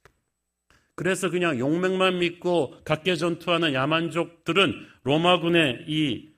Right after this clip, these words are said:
함께 싸우는 보병 부대를 이길 수가 없었어요. 바울은 교회가 그렇게 싸워야 된다는 거야.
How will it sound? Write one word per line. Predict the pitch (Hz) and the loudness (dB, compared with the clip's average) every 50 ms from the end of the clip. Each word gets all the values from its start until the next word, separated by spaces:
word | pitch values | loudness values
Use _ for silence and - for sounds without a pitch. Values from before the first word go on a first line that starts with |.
| _ _ _ _ - | _ _ _ _ -8
함께 | - - 226 240 226 - 208 | -4 -2 -2 -2 0 0 0
싸우는 | 196 - - 190 185 180 175 175 175 165 147 113 92 - - _ _ _ _ _ | 0 2 2 4 4 4 4 4 2 2 2 0 -4 -8 -14 _ _ _ _ _
보병 | - 143 143 151 180 175 170 | 0 0 2 2 0 0 0
부대를 | 165 160 170 156 143 151 190 | 0 -2 -2 -2 -2 -4 -6
이길 | 190 196 185 | -6 -6 -6
수가 | - - - 247 262 240 | -6 -6 -4 0 0 0
없었어요. | 160 123 - - 127 - - - - _ _ _ _ _ _ _ _ _ _ _ _ _ _ _ | 0 0 -4 -10 -12 -12 -12 -14 -14 _ _ _ _ _ _ _ _ _ _ _ _ _ _ _
바울은 | - 123 131 143 151 156 170 160 156 - - _ _ | -4 -2 0 0 0 0 -2 -2 -4 -10 -18 _ _
교회가 | - - 123 117 123 123 120 123 131 135 131 117 - | -10 -6 -4 -4 -2 -4 -4 -4 -6 -6 -6 -8 -10
그렇게 | - 143 151 - 143 | -10 -10 -8 -8 -10
싸워야 | - - 135 110 117 110 | -8 -6 -6 -6 -6 -6
된다는 | 95 101 95 92 - - - 95 98 101 | -8 -10 -12 -16 -16 -18 -20 -20 -18 -18
거야. | - - | -20 -20